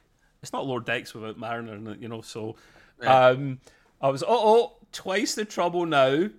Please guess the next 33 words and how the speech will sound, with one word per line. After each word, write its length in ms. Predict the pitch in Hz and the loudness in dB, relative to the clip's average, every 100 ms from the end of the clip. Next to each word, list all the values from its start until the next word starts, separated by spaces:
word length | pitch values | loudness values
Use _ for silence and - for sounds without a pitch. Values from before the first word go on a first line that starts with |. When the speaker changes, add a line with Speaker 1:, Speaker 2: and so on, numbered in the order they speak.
| _ | _
Speaker 1:
The 120 | - 151 | -6 -2
look 300 | 180 202 196 | -2 -2 -4
in 100 | 185 | -4
their 120 | 190 | -8
faces, 720 | - 175 180 - 147 143 131 | -6 -2 -2 -4 -6 -6 -8
as 220 | 143 - | -10 -10
Spock's 380 | - 165 160 - | -6 -4 -4 -6
face 280 | 156 156 151 | -6 -6 -6
and 80 | 147 | -8
everything 320 | 151 147 131 | -10 -12 -8
else 400 | 143 139 143 - | -6 -6 -8 -10
was 220 | 143 135 | -12 -12
just, 540 | - 143 151 - - _ _ _ _ _ _ _ | -8 -8 -6 -8 -12 _ _ _ _ _ _ _
pr-, 160 | - | -6
and 340 | 143 170 170 190 | -4 -4 -6 -8
he, 120 | 190 | -10
Boimler's 500 | 160 202 208 208 196 | -8 -2 -2 -2 -6
like, 160 | 180 - _ _ _ _ _ _ _ _ _ _ _ _ 202 | -8 -10 _ _ _ _ _ _ _ _ _ _ _ _ -18
"What 280 | 165 247 | -6 -6
did, 120 | 277 247 | -6 -12
why, 520 | 196 226 262 330 339 233 208 | -10 -6 -4 -2 -4 -6 -2
why 160 | 240 | -2
do, 100 | 247 - | -2 -8
I'm 160 | 156 | -10
coming 260 | 143 151 147 | -6 -6 -6
to 80 | 117 | -10
save 260 | - 131 | -10 -8
you, 100 | 127 120 | -8 -12
I'm 60 | |
coming 240 | - 127 127 | -10 -10 -10
to 100 | 127 | -12
save 260 | - 123 | -10 -10
you. 120 | 123 | -10